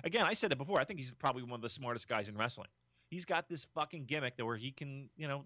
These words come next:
not necessarily kill himself. You know, him and Doc Gallows, the two smartest guys in, <laughs> in, in pro wrestling at this point. Um,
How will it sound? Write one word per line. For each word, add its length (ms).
not 380
necessarily 640
kill 300
himself. 540
You 60
know, 60
him 140
and 80
Doc 260
Gallows, 440
the 60
two 160
smartest 380
guys 260
in, 160
<laughs> 100
in, 120
in 140
pro 220
wrestling 400
at 80
this 140
point. 220
Um, 380